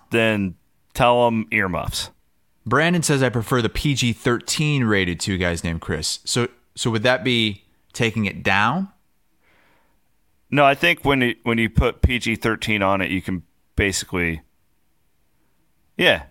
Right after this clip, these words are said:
Speaker 2: Yeah, but I feel like there are times where we're a, we're, we're a hard R. <laughs>
Speaker 1: Yeah,
Speaker 2: Right?
Speaker 1: but, like, the whole, the show as a whole is not rated R.
Speaker 2: No, no, no, no.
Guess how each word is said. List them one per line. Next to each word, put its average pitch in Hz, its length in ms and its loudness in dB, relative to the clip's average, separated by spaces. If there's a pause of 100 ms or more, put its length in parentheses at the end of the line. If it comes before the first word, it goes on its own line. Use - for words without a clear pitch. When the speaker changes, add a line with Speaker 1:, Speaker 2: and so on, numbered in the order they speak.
Speaker 2:
Yeah, 202 120 0
but 156 180 0
I 240 100 2
feel 240 220 0
like 147 280 0
there 135 180 2
are 123 160 4
times 139 480 -2
where 110 120 0
we're 131 240 0
a, 113 100 2
we're, 143 260 0
we're 170 160 0
a 120 60 2
hard 123 300 2
R. 120 400 2 (460)
<laughs> - 80 -4 (2000)
Speaker 1:
Yeah, 226 200 6
Speaker 2:
Right? 196 200 0 (500)
Speaker 1:
but, 214 260 4
like, 180 280 6
the 160 100 6
whole, 180 300 4 (100)
the 156 160 4
show 226 340 4
as 170 100 0
a 131 80 2
whole 123 320 2
is 95 120 -2
not 101 220 2
rated 82 320 -2
R. 73 280 -8 (300)
Speaker 2:
No, 143 400 2
no, 69 240 -10
no, 69 160 -14 (100)
no. - 120 -20